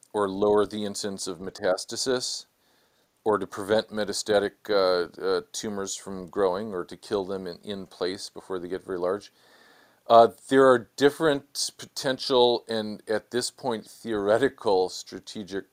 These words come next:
routes to treat, uh, this. So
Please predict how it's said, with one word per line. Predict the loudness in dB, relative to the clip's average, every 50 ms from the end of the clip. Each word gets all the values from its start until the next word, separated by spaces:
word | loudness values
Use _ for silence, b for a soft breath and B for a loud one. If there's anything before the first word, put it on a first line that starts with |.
| _ _ _
routes | -14 -10 -8 -8 -8 -8 -10 -12 -12 -12
to | -12 -14 -16
treat, | _ -16 -14 -12 -12 -14 -14 -14 -16 -16 -18 -18 -20 _ _ -14 -12
uh, | -12 -12 -12 -14
this. | -14 -14 -12 -14 -16 B B B B B B B
So | -6 0 4 6 6 4 4